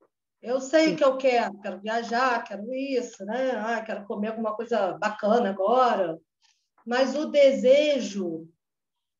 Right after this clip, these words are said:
Speaker 1: é justamente o que tá sempre entre. E aí você falou da necessidade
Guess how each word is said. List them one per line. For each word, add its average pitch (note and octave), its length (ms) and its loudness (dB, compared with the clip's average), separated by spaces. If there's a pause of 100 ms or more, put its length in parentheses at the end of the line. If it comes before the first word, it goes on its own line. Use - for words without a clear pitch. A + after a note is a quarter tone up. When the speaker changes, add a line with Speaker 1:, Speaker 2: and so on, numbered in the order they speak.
(100)
Speaker 1:
é B3 240 2
justamente C#4+ 800 -4
o - 40 -14
que - 80 -20
tá C#4+ 140 -6
sempre D4+ 500 -4
entre. C4 680 -6 (920)
E A#3 40 -8
aí A#3+ 100 -2
você C4 140 -4
falou C4+ 240 -2
da C4+ 100 -2
necessidade C4+ 960 -2